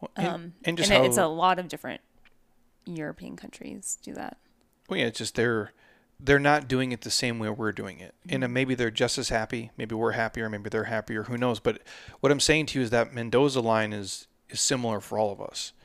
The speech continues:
Speaker 1: And you can live here with all the same opportunities, but you don't have to play the game exactly.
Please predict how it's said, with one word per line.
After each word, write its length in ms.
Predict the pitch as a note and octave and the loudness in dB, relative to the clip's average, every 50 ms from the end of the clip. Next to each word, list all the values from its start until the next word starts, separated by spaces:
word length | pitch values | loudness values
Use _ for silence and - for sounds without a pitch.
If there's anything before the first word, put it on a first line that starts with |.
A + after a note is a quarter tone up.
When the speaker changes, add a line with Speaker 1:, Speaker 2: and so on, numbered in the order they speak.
| - - - - - - _ _ _ _ _ _ - | -20 -20 -20 -20 -20 -20 _ _ _ _ _ _ -10
Speaker 1:
And 600 | - B2 A#2+ A2+ A2 G#2+ G2+ G#2 G2+ G2 - - _ _ _ _ _ _ - | -6 -4 -2 -2 -2 -2 -4 -6 -8 -12 -14 -16 _ _ _ _ _ _ -8
you 180 | C3 C3+ E3 D#3 | -4 -2 -2 0
can 260 | - D3+ C3 A2+ A2 | 0 0 0 2 4
live 220 | A#2+ D#3 F#3 F3 | 4 4 4 2
here 220 | C#3+ - A#2+ A#2+ G#2+ | 0 0 2 2 2
with 140 | G#2 G#2 - | 2 2 2
all 100 | A#2+ A2 | 0 0
the 100 | G#2+ G2+ | 0 -2
same 220 | - A#2+ A2+ A2 | -4 -4 -2 -2
opportunities, 880 | G#2 G#2+ - - - - A2+ A#2 A#2+ B2+ D3+ D#3+ F3+ F#3+ F3 - - - _ - - - - _ _ _ _ _ _ _ _ _ _ _ _ _ | -2 -4 -4 -8 -10 -8 -6 -6 -6 -6 -8 -8 -8 -8 -8 -8 -8 -10 _ -20 -20 -20 -20 _ _ _ _ _ _ _ _ _ _ _ _ _
but 120 | - C#3 C3 | -2 0 0
you 80 | B2 B2+ | 2 2
don't 200 | C3+ C#3 C3+ A#2 | 2 2 2 2
have 240 | B2 A#2+ A#2 - - | 2 0 0 0 -4
to 60 | - | -10
play 220 | A2 - - A#2+ A#2 | -8 -4 -2 0 0
the 80 | G#2+ G#2+ | -2 -4
game 280 | G2+ A2 A2 G#2+ G2+ | -6 -6 -6 -6 -6
exactly. 540 | G2+ G2 - G2+ G2+ F#2 - - - - - | -8 -8 -6 -4 -4 -4 -4 -6 -12 -16 -16